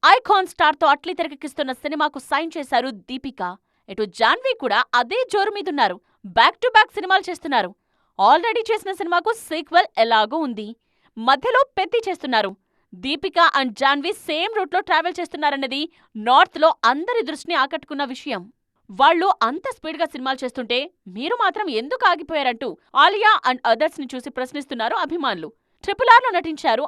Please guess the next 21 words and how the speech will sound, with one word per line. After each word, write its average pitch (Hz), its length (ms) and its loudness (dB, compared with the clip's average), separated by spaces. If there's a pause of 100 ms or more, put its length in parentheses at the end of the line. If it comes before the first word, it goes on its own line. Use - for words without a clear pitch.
(100)
ఆలియా. 233 340 0 (340)
ఆ 214 100 2
తరువాత 285 420 0
చాలా 277 340 0
సినిమాల్లో 339 420 2
ఆమె 359 220 4
నాయికగా 277 460 -2
నటిస్తారనే 330 520 -2
ఎదురుచూపులు 403 520 -6
కనిపించాయి. 285 500 -4 (320)
బన్నీ, 302 420 2 (140)
తారక్ 359 360 2
సినిమాల్లో 302 380 2 (120)
ఆమె 285 320 0
నాయిక 302 280 -2
అంటూ 269 180 -2
వార్తలు 240 400 -6
కూడా 254 180 -4
వైరల్ 254 340 -4
అయ్యాయి. 202 260 -4 (220)
అయితే 311 240 0